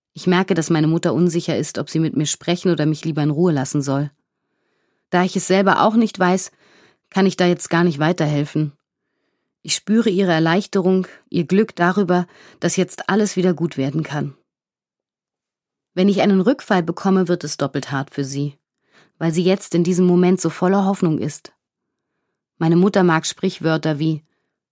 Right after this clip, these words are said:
„Lieber ein Ende mit Schrecken als ein Schrecken ohne Ende.“ Und ich weiß, dass sie sowas zwar nie in Bezug auf mich sagen würde,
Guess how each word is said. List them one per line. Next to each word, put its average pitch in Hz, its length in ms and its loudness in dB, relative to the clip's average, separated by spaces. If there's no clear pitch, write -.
„Lieber 170 240 0
ein 160 160 2
Ende 196 300 2
mit 170 160 2
Schrecken 185 420 -2
als 165 160 -2
ein 156 100 0
Schrecken 170 380 -2
ohne 156 240 0
Ende.“ 147 360 0
Und 175 140 -2
ich 175 160 -6
weiß, 190 300 2
dass 175 140 -2
sie 180 120 0
sowas 175 400 0
zwar 165 200 -2
nie 196 160 4
in 190 80 4
Bezug 175 340 -2
auf 151 160 -2
mich 208 200 0
sagen 165 340 2
würde, 160 260 0